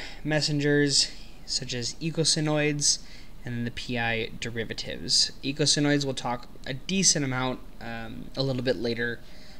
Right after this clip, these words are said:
about those and kinda their function and how we make them as well. So fatty acid biosynthesis reactions, reaction sequences are, first of all, endergonic.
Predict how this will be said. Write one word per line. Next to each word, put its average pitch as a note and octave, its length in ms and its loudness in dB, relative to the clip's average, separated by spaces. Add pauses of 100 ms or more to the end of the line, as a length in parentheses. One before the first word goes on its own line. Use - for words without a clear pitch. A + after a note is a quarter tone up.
(140)
about A2+ 380 -2
those A2+ 260 2
and A2 100 -4
kinda G#2+ 200 -4
their F#2 180 -4
function - 560 -8 (260)
and A2+ 180 -6
how A#2 120 0
we A2 340 -4
make G#2 260 -4
them - 180 -10
as - 100 -6
well. - 220 -10 (2000)
So - 220 4
fatty E3 460 4
acid C#3+ 400 2
biosynthesis B2+ 800 2
reactions, A#2 800 0 (760)
reaction C#3+ 680 6
sequences C3+ 920 2 (120)
are, B2+ 400 2
first - 380 -4
of B2+ 80 -4
all, F3+ 360 4 (600)
endergonic. D#3 1200 4